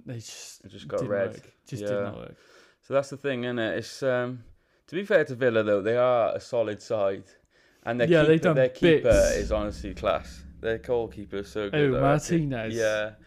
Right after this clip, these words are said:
Speaker 1: Mm.
Speaker 2: I reckon he's quality at the minute. Well, for now. For now. Whether he gets broken in.
Speaker 1: I don't know. He, he's had, he had good half a year and everyone's licking his bum hole.
Speaker 2: Yeah. But he hasn't got the
Speaker 1: It,
Speaker 2: pra-, the,
Speaker 1: yeah.
Speaker 2: the track record to back it up
Speaker 1: Yeah.
Speaker 2: kind of thing.
Speaker 1: No.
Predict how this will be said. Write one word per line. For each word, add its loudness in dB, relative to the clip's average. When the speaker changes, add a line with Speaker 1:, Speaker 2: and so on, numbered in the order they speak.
Speaker 1:
Mm. -10
Speaker 2:
I 0
reckon -4
he's -4
quality -2
at -2
the -4
minute. -4
Well, -4
for -8
now. -2
For -12
now. -2
Whether 0
he -4
gets 0
broken -4
in. -10
Speaker 1:
I -10
don't -6
know. -6
He, 2
he's -4
had, 2
he -2
had 2
good 6
half 4
a 0
year 0
and -4
everyone's -6
licking -8
his -6
bum -2
hole. -4
Speaker 2:
Yeah. -4
But -8
he -6
hasn't -6
got -2
the -6
Speaker 1:
It, -10
Speaker 2:
pra-, -2
the, 0
Speaker 1:
yeah. 2
Speaker 2:
the -4
track 0
record -2
to -8
back 2
it 0
up 2
Speaker 1:
Yeah. -8
Speaker 2:
kind -4
of -8
thing. -6
Speaker 1:
No. -8